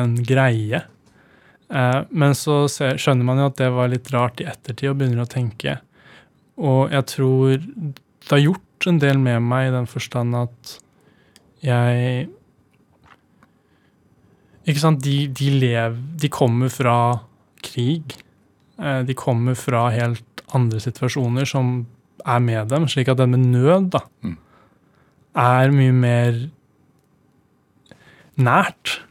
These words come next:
Speaker 1: <laughs> Hvis du vokser opp på vestkanten, så, så er det, går det i jakker og veldig mye konsum. Jeg skal ikke si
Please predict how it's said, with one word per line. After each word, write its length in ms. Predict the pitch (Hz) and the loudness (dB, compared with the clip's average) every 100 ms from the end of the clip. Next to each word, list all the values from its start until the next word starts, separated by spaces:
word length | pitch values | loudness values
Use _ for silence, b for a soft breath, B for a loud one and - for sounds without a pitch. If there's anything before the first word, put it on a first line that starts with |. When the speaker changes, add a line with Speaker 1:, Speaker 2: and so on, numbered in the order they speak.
| - | -8
Speaker 1:
<laughs> 760 | 117 - - - - - - - | -8 -10 -20 -20 -20 -20 -16 -8
Hvis 140 | 156 | -4
du 60 | 156 | -2
vokser 400 | 160 165 - 135 | -2 -2 -4 0
opp 220 | 127 127 | -2 -2
på 140 | - 151 | -2 0
vestkanten, 500 | 139 - 135 120 160 | 0 -2 -6 -4 -6
så, 180 | 151 156 151 | -2 -2 -2
så 140 | 160 | 0
er 180 | 147 127 | 2 2
det, 140 | 131 139 | 0 -2
går 220 | 135 123 | 0 0
det 80 | 131 | 2
i 360 | 127 127 135 147 | 2 0 -2 -4
jakker 480 | 151 135 - 135 135 | -4 -6 -6 -4 -2
og 100 | 135 | -2
veldig 200 | 139 131 | 0 0
mye 120 | 135 131 | 0 0
konsum. 540 | 139 131 135 131 131 | -4 -2 -2 0 -2
Jeg 80 | 135 | -4
skal 160 | - 127 | -4 -4
ikke 200 | 135 127 127 135 151 156 | -4 -4 -4 -6 -8 -10
si 200 | - | -4